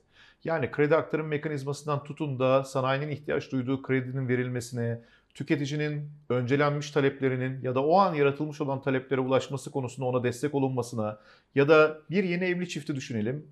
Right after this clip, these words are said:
Bir ev alma, otomobil alma hayaliyle dolan bir sürü insan var. Onların onlara ulaşmasına imkan tanıyabilen bir unsur. Yani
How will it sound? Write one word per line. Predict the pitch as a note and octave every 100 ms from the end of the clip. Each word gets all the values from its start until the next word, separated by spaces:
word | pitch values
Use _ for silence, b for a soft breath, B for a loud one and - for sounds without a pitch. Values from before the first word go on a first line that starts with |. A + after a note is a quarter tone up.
| -
Bir | D3+ D3 -
ev | D3+
alma, | F3+ D#3 C#3 C3 B2+ -
otomobil | A2+ C#3+ D3+ E3+
alma | D3 D3
hayaliyle | C3+ C3 C3+ D#3 C#3 B2 - - _ _ _ _ _ -
dolan | B2+ B2 A#2+ A#2+ B B
bir | G3+
sürü | - D#3+
insan | C3+ B2 D3 A#2
var. | D#3 G#3 B B -
Onların | B2+ D3 D3+ A3
onlara | - C#3 D#3 F#3+
ulaşmasına | D#3 D3+ D3 D#3 D3 C#3 G3+ - C#3
imkan | C#3 C#3+ F#3+
tanıyabilen | F3 D#3 D3 B2 G3+ A#3
bir | G3+
unsur. | F3+ E3 - F3 - - -
Yani | C3+ C3 -